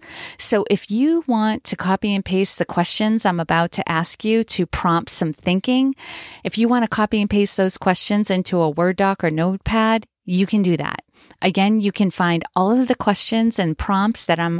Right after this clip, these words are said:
about to go through at women taking the lead dot com forward slash twenty twenty-one goals. My first question for you to consider is, what skills have you gained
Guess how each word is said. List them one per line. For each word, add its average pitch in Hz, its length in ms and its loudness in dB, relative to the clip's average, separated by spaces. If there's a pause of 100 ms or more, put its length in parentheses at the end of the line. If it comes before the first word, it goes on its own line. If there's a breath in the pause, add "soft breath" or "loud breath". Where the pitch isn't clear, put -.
about 170 280 0
to - 120 -4
go 175 200 2
through 262 420 0 (500 loud breath)
at 185 160 -2
women 226 380 2
taking 240 400 0
the 208 100 -2
lead 196 320 -4
dot - 300 -4
com 226 520 0
forward 214 340 0
slash 160 520 -2 (420 soft breath)
twenty 247 460 2
twenty-one 185 800 0
goals. - 680 -4 (1600)
My 214 140 2
first 330 320 0
question 165 460 0
for - 140 -4
you 202 200 2
to 240 140 -2
consider 175 500 0
is, 143 340 -6 (720)
what 214 320 0
skills 156 720 -2 (100)
have 170 220 -2
you 208 200 2
gained 151 500 0